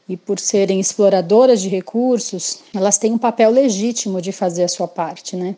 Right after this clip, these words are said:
E o capital, por sua vez, ele dá, ele dá sinalizações muito claras de que as empresas que não têm uma estratégia sólida e coerente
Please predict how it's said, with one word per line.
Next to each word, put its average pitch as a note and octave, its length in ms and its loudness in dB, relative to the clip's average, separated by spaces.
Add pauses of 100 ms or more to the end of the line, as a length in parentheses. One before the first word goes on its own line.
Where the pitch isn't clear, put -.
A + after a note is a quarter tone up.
(140)
E B3 140 2
o D#4+ 60 0
capital, C#4 720 2
por - 160 -8
sua G3 200 0
vez, G#3+ 520 2
ele B3 220 0
dá, B3 380 0
ele G3+ 160 0
dá B3 520 -2
sinalizações A3 920 0
muito C#4 320 0
claras G#3+ 920 0 (160)
de G#3 180 -2
que G3 720 -2
as F#3 160 -2
empresas C4 380 2
que D#4 120 -2
não C#4 160 2
têm A3+ 300 -2
uma G3+ 160 -2
estratégia F#3+ 580 -2
sólida F#3+ 640 2
e E3+ 60 -2
coerente F#3 800 -2